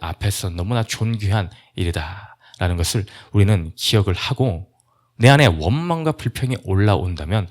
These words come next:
나도 오늘 이 레위 자손과 별 다름이 없구나라는 것을 깨달아야 됩니다. 내 안에 오히려 이 느리님 자손과 같은 감사함으로 내가, 나에게 주어진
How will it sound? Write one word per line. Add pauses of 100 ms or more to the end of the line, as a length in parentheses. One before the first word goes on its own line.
(300)
나도 (280)
오늘
이
레위
자손과
별
다름이
없구나라는
것을
깨달아야
됩니다. (320)
내
안에
오히려 (460)
이
느리님
자손과
같은 (200)
감사함으로
내가, (280)
나에게
주어진